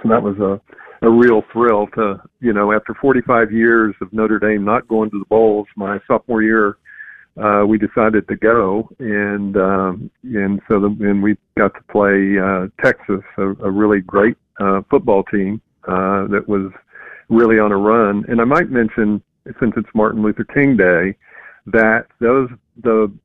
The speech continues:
bowl proceeds and the motivation for Notre Dame to go back into the bowls was Father Hesburgh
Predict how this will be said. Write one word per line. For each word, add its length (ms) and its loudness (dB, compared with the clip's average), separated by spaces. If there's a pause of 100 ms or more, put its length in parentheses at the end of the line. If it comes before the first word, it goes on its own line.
(120)
bowl 200 4
proceeds 680 -2
and 100 -2
the 40 -2
motivation 920 0
for 500 0
Notre 320 2
Dame 220 0
to 60 -4
go 140 -2
back 320 0
into 160 -2
the 80 -4
bowls 520 -2
was 120 0 (120)
Father 200 2
Hesburgh 500 0